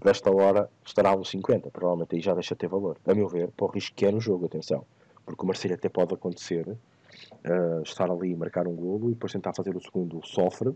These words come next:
porque está todo balanceado para a frente, lá está, o contra-ataque do Guigán, e o Guigán dá duas vezes acima e faz dois golos e até ganha o jogo. Epá, eu vejo mais golos, sou sincero, acho que estas duas, duas equipas são perfeitas para isso.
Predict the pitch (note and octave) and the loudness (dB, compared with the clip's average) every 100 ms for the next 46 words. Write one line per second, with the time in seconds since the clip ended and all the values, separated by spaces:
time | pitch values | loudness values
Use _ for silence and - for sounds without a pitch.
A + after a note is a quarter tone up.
0 | _ F#2+ - - F#2 G2 E2+ F2+ F2+ - | _ -14 -12 -4 0 0 0 -2 -2 -2
1 | F#2 - F2+ - G2+ A#2+ - _ _ - | -2 -2 -4 -2 -2 -2 -6 _ _ -20
2 | - D#2 - F2+ A#2+ - - F2 - E2 | -6 -6 0 2 2 0 -6 -6 -2 -4
3 | - F2+ F2+ F2 F#2+ A#2 _ - - - | -2 -4 -4 -2 -2 -2 _ -20 -20 0
4 | B2+ G#2 F#2 F#2 G2 G2 G#2 G#2 G2+ G#2 | 2 2 2 6 8 6 4 2 0 0
5 | - G#2+ A#2 B2 B2+ A#2 B2 A#2+ C3+ C#3 | -2 -2 2 2 2 0 2 2 2 2
6 | C3+ E3+ D3 D3+ - - _ _ _ - | 4 2 2 0 -2 -20 _ _ _ -8
7 | - _ _ _ _ - - D#2+ - - | -8 _ _ _ _ -16 -2 -2 -2 -8
8 | G2 B2+ A2 G2 - D#2 - - - F#2+ | 0 0 2 0 -2 -10 -10 -20 -14 -8
9 | F2+ - E2 F2 - G#2 - G2 G2 - | -8 -2 -2 -2 -2 -6 -6 -10 -10 -12
10 | - G2+ G#2 F#2+ - A2+ A2+ - - - | -8 -4 -4 -4 -2 0 -2 -6 -16 -20
11 | _ - - - - - - A#2 - A#2 | _ -20 -20 -20 -20 -12 -2 -2 2 2
12 | A2+ - F#2 E2 - | 2 -4 -2 -2 -4